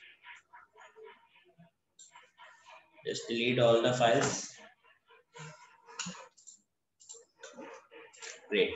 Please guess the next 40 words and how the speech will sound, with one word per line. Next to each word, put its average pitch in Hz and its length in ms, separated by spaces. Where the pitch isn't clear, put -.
अब 127 60
आपको 135 480
एंटर 151 240
प्रेस 151 240
करना 143 220
है 151 320
और - 140
यहाँ 127 240
पे 147 60
ये 139 180
दोनों 127 280
से 143 100
क्रिएट 139 320
करना 139 220
स्टार्ट 131 340
करेगा। 131 340
तो 131 140
now 120 200
just 127 220
look 131 140
at 139 100
here, 139 180
इसने 135 300
ज़ीरो 127 260
ज़ीरो 139 240
वाले 135 220
सेगमेंट 135 400
से 139 180
स्टार्ट 127 340
कर 131 100
दिया 135 180
और 139 240
एए 131 340
वाले 123 320
सेगमेंट 113 400
से 110 180
स्टार्ट 107 280
कर 101 160
दिए। 95 240
कितने? 135 220